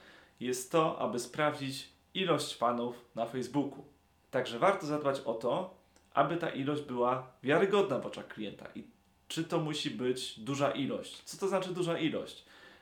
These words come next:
Dla firmy lokalnej może to być tysiąc użytkowników, dla marki ogólnopolskiej może to być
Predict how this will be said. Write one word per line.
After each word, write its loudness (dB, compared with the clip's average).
Dla 6
firmy 0
lokalnej 2
może -8
to -6
być -8
tysiąc -4
użytkowników, -8
dla 2
marki -2
ogólnopolskiej -4
może -8
to -10
być -6